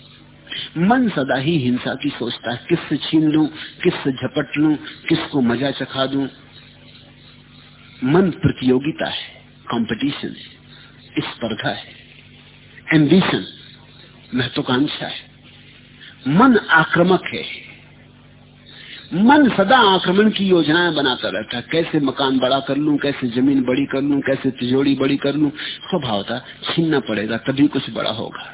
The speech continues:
तो बुद्ध कहते हैं मन की हिंसा के प्रति जागो और अहिंसा के भाव में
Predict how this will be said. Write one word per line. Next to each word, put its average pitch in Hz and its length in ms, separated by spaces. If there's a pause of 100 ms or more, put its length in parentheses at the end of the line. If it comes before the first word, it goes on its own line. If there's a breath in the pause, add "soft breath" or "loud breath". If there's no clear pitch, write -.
(1400 loud breath)
तो 151 80
बुद्ध 160 200
कहते 147 400
हैं 131 100 (160)
मन 131 260
की 117 200
हिंसा 107 400
के 123 160
प्रति 117 320 (100)
जागो - 320 (1200 loud breath)
और 107 240
अहिंसा 120 460
के 107 200
भाव 110 280
में 113 140